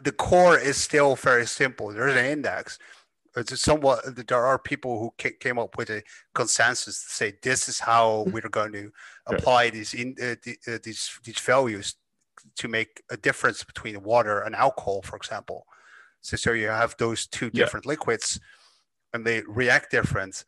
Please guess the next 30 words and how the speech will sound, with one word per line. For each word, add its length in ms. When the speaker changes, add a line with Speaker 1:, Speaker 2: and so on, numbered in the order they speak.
Speaker 1:
So 140
Speaker 2:
Like 80
the 60
Speaker 1:
based 220
Speaker 2:
thickness 640
Speaker 1:
on 60
Speaker 2:
or 340
Speaker 1:
yeah, 60
it's 140
thickness, 840
surface 460
tension, 880
Speaker 2:
Yeah. 140
Speaker 1:
uh, 220
uh, 360
stuff 320
like 160
that. 240
And 240
there's 180
a 40
program 360
who 140
actually 360
knows 220
how 160
to 100
work 240
with 120
physics. 520